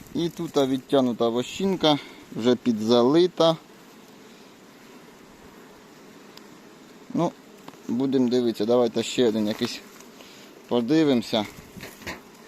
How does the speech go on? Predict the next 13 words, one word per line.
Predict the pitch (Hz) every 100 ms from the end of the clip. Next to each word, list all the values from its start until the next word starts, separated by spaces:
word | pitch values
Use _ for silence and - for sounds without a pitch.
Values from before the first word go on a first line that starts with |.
| - - - -
Цікавий. | - 135 - 117 104 101 101 - - - - -
Якийсь | 113 - 156 -
цікавий | - 135 - 123 110 110
подивимося, | - 107 104 110 95 - 95
давайте. | 98 107 98 85 - 78 - - - - - - - - - - -
Так, | 113 113
а | 208
ось | 196 175
у | 143
нас | 127
сімейка, | - 156 160 135 117
давайте | 113 127 120 117
сімейку | - 123 120 101 -